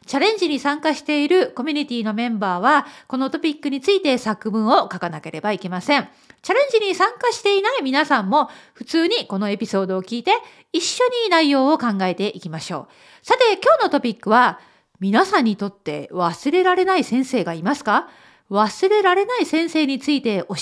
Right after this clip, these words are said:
えてください。です。私にも忘れられない先生がもちろんいます。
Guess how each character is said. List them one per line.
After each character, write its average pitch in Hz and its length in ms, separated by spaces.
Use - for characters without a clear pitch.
え 262 40
て 247 100
く 226 80
だ 214 100
さ 220 140
い。 170 120
で 190 140
す。 - 180
私 440 320
に 587 80
も 233 260
忘 180 280
れ 277 80
ら 277 120
れ 277 120
な 277 120
い 233 60
先 208 220
生 175 180
が 147 160
も 165 140
ち - 160
ろ 320 80
ん 214 80
い 180 40
ま 160 140
す。 - 160